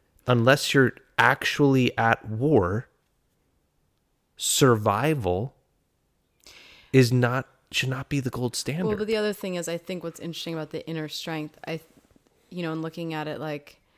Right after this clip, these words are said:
Speaker 2: it's a lie that, like, if for me to say, like, "No, I," and that's where it gets into the, like, men-, mental toughness.
Speaker 1: Mm-hmm.
Speaker 2: "No, but I have inner strength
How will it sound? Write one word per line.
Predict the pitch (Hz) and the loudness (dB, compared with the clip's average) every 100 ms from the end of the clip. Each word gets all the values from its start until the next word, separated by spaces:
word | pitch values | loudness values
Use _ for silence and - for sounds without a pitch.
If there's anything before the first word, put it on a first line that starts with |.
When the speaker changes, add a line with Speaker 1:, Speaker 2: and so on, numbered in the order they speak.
| _ _ _ _ _ - | _ _ _ _ _ -10
Speaker 2:
it's | 185 - | -10 -6
a | 175 | -6
lie | 160 151 175 180 160 151 | -6 -2 0 0 -2 -4
that, | 147 143 - _ _ _ - | -6 -8 -10 _ _ _ -16
like, | 104 185 | -14 -14
if | |
for | - - 190 | -14 -10 -6
me | 190 | -4
to | 185 | -4
say, | 180 - 156 | -4 -6 -6
like, | 147 143 | -6 -8
"No, | 170 170 156 - | -8 -8 -8 -6
I," | 175 175 - - - | -4 -4 -6 -10 -8
and | 196 | -2
that's | 202 190 | 0 0
where | 175 | -4
it | 160 | -6
gets | 156 | -8
into | 165 156 | -10 -12
the, | 147 | -10
like, | 139 131 - | -10 -10 -12
men-, | 165 165 160 156 _ | -10 -8 -8 -10 _
mental | 175 160 151 | -10 -10 -10
toughness. | 143 - - - - - _ _ | -12 -16 -16 -20 -20 -20 _ _
Speaker 1:
Mm-hmm. | 110 101 98 | -6 -6 -6
Speaker 2:
"No, | 190 180 | -4 -4
but | - - - | -4 -6 -4
I | 175 | -4
have | 175 - 156 147 | -4 -6 -6 -6
inner | 147 139 | -8 -10
strength | - - - - | -12 -14 -14 -16